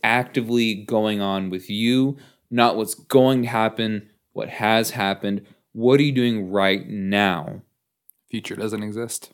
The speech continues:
Speaker 1: to, you know, not only make yourself content, but to make yourself, you know, happy,
Speaker 2: Yeah.
Speaker 1: to make yourself feel calm, at peace. You know what I mean? Like, what are you doing right now? So that's kinda something that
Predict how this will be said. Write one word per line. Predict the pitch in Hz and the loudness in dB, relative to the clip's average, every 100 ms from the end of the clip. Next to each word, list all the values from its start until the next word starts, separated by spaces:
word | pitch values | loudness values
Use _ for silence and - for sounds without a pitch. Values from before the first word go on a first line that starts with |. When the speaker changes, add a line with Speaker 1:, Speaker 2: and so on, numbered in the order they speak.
| _ _ _ _ _ _ _ _ | _ _ _ _ _ _ _ _
Speaker 1:
to, | - 127 120 113 104 101 _ _ _ _ _ _ _ _ | 2 4 6 4 0 -4 _ _ _ _ _ _ _ _
you | 123 | -2
know, | 104 92 - - - | 0 -2 -8 -12 0
not | 214 | 2
only | 185 | 4
make | 139 | 2
yourself | - 120 - | 2 2 2
content, | 95 - - 135 87 - _ _ _ _ _ _ 127 | -4 -4 2 2 2 -4 _ _ _ _ _ _ 0
but | 127 | 0
to | 147 | 0
make | 139 135 | 0 0
yourself, | 117 - 104 92 - - - _ _ _ _ - | -2 0 0 0 -6 -18 -20 _ _ _ _ -6
you | |
know, | 107 - | -4 -4
happy, | - - 110 131 170 156 156 - - | -8 0 0 2 -2 -2 -4 -8 -8
Speaker 2:
Yeah. | 107 90 104 _ _ _ _ - | -6 -6 -8 _ _ _ _ -6
Speaker 1:
to | 123 | 0
make | 117 113 | 0 0
yourself | 113 117 104 - | 0 2 0 0
feel | 98 85 | -2 -2
calm, | - - 127 139 143 139 139 - 101 | -8 0 4 6 4 2 -2 -8 -6
at | - - - | -6 -6 -12
peace. | - 123 127 135 - - - _ _ _ _ _ _ | -4 -2 -2 -2 -6 -8 -12 _ _ _ _ _ _
You | 110 | -2
know | 107 | 0
what | |
I | 101 | 0
mean? | 104 110 | 0 -2
Like, | 98 85 - - _ _ - | -4 -6 -10 -20 _ _ -4
what | 110 143 | 4 4
are | 175 | 4
you | 147 | 2
doing | 127 104 | 0 2
right | 98 82 | 0 -2
now? | 78 65 123 | -8 -10 -12
So | 143 - | -2 4
that's | 143 202 - | 6 4 2
kinda | 202 156 | -2 -2
something | - 131 131 123 | -2 -2 -2 -2
that | 107 95 - | 0 -2 -4